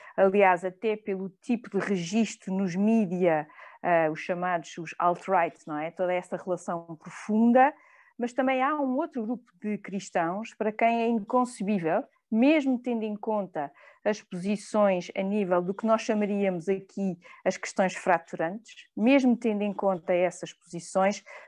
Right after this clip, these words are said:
consideram inconcebível votar numa pessoa como Donald Trump, cujo caráter é, eh, é, é,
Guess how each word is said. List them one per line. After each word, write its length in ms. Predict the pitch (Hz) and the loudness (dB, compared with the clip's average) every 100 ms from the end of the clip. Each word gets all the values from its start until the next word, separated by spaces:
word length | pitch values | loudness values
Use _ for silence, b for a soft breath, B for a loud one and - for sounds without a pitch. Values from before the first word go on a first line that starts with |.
| - | 0
consideram 720 | 214 214 208 208 190 196 226 | 2 2 -2 2 4 4 4
inconcebível 800 | 269 247 214 208 175 196 190 196 | 0 0 -6 -6 -8 -6 -2 -2
votar 420 | 190 - 202 190 | -4 -6 -4 -2
numa 180 | 190 185 | -4 -8
pessoa 380 | 180 - 180 180 | -8 -8 -6 -4
como 320 | 180 180 170 | -4 -6 -4
Donald 500 | 165 170 170 180 - - | -4 -4 -2 -6 -8 -2
Trump, 280 | 208 220 B B B B | -2 -2 B B B B
cujo 260 | - 226 214 | 0 0 0
caráter 720 | - 214 180 180 196 190 185 - | 0 4 4 0 -6 -8 -10 -10
é, 260 | 170 185 - | -8 -8 -6
eh, 300 | 160 156 151 | -6 -6 -8
é, 400 | 170 160 160 - | -6 -6 -6 -6
é, 400 | 175 156 147 135 | -8 -8 -8 -12